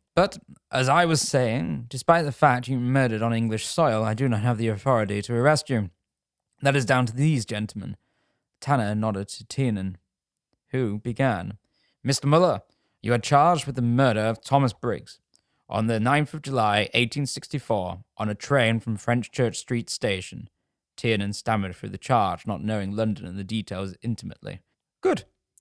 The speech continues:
Tanner finished. "These men will now take you into their custody, and tomorrow you will be presented at an extradition hearing before being taken back to London to answer for your heinous crime."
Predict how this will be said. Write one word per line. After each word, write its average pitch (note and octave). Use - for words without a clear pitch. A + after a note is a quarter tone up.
Tanner G2
finished. G2
"These C#4
men F3
will E3+
now D#3
take C#3+
you C#3
into B2+
their A2
custody, E3+
and D#3
tomorrow D#3+
you C3+
will D3
be B2+
presented B2
at A2
an B2
extradition C3
hearing A2+
before D3
being B2+
taken C3+
back A2
to A2+
London A2
to A2+
answer A#2
for A#2+
your A2+
heinous B2
crime." B2+